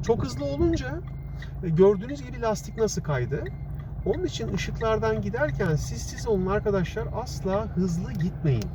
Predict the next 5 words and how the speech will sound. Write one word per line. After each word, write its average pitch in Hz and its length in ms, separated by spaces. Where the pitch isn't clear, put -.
Lastik 139 420
kayıyor. 156 380
Özellikle 143 420
arka 123 280
tekerlek 135 520